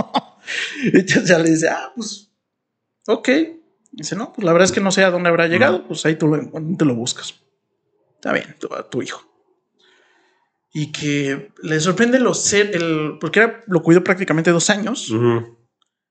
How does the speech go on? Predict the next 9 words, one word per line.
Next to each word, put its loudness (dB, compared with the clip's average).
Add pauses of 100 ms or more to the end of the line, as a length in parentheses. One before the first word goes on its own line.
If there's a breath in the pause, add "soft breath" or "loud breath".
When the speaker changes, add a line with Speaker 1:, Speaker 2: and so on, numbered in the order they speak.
(240)
Speaker 1:
Y -6 (540)
cero 0
cariño 2
por 0
el -2
morro, -4
güey. -10
O -14
sea, -2